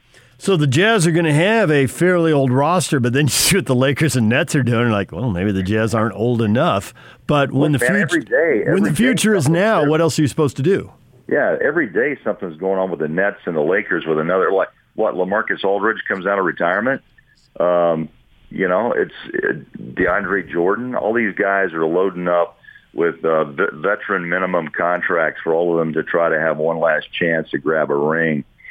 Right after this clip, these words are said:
Speaker 2: uh, in the twilight of the career. So we'll see who stays healthy. But no, this is the time for the Jazz. I think it's real obvious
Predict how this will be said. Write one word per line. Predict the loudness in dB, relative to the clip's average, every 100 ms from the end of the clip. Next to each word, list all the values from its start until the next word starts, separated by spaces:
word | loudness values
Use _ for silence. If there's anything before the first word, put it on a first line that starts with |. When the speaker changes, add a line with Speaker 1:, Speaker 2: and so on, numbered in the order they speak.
| -20 -20 _ -4
Speaker 2:
uh, | 0 0
in | 0
the | -2
twilight | -2 0 0 0
of | -2
the | -2
career. | -2 0 2 2 0 -2
So | -2
we'll | -2
see | 0 0
who | 0 0
stays | -2 -2
healthy. | -2 -2 -2 -6 -6 _ _ _ _
But | -2
no, | -2 0
this | -2 -2
is | -2
the | -2
time | -2 -2 -2
for | -4
the | -6
Jazz. | -2 0 0
I | -2
think | -2 -2
it's | -2
real | 0 2
obvious | 0 0 -2 -2